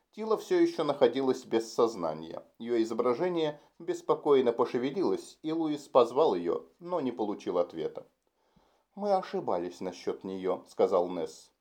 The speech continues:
«Но не могу понять, почему. Как мы вообще потерпели крушение,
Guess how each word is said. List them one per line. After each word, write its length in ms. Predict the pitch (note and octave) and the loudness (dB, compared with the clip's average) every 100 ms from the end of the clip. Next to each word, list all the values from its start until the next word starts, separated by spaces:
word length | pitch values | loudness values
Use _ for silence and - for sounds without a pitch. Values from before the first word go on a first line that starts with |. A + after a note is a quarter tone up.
| _ _ | _ _
«Но 340 | F#3 G3+ G3 | -6 -2 0
не 80 | F3+ | 0
могу 260 | D3+ B2 C#3+ | 0 0 -2
понять, 380 | B2+ G#2 B2+ - | -2 -2 -4 -6
почему. 480 | - - E2+ D#2 E2 _ _ _ | -10 -10 -12 -12 -14 _ _ _
Как 200 | - G3+ | -6 -4
мы 140 | G3 | -2
вообще 540 | F3+ F#3+ F#3+ - - - | 2 2 0 -12 -8 -6
потерпели 580 | - G2+ - - B2+ B2 | -4 2 2 2 -2 0
крушение, 720 | C3 C#3 - G3 D3+ F2 - | -2 -2 -2 -6 -4 -6 -8